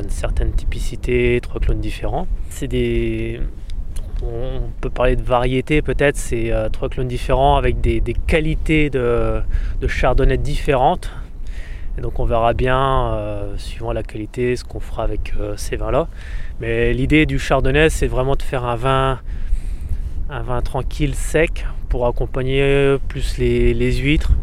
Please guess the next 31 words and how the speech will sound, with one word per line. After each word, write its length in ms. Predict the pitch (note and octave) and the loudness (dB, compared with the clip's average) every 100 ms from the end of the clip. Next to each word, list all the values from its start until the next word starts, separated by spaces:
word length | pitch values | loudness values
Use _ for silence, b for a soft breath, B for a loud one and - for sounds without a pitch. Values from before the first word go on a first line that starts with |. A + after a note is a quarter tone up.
| B B B | B B B
les 80 | - | 6
fruits 220 | - - | 6 6
de 40 | C#3 | 6
mer, 220 | C#3 - | 6 4
quoi. 160 | - - - - - - - | 4 4 8 8 8 4 4
Là, 80 | B2 | 6
on 80 | A#2 | 6
est 80 | A2+ | 6
vraiment 300 | A#2 A2+ A#2 | 6 4 4
parti 240 | - - | 2 2
là-dessus, 280 | A#2 A#2 - | 2 4 4
hein. 120 | A2 - B B B B B B B | 2 0 B B B B B B B
Ensuite, 360 | C#3 - D#3+ C#3 | 2 2 4 6
on 100 | B2+ | 6
avait 320 | B2+ C3 C3 | 8 6 6
aussi 320 | B2+ - - | 6 4 4
le, 280 | C3 B2 B2 | 4 4 4
on 160 | C#3+ C#3+ | 4 2
a 60 | |
choisi 260 | C#3+ D#3+ E3+ | 2 4 4
aussi 200 | D#3+ F3+ | 4 4
le, 260 | D3 D3 | 6 6
le 140 | C#3+ D3+ | 6 2
chenin. 400 | - E3 F#3+ G#3 | 2 2 4 4
Le 100 | D3 | 2
chenin, 260 | - D#3+ | 0 2
ce 140 | E3 - | 2 2
serait 140 | C#3+ | 0
plus 220 | - D#3+ | 2 0
pour 200 | - C#3+ | 0 2
accompagner 640 | C#3 D3 C3 C#3+ D3+ D#3+ | 2 0 0 2 2 2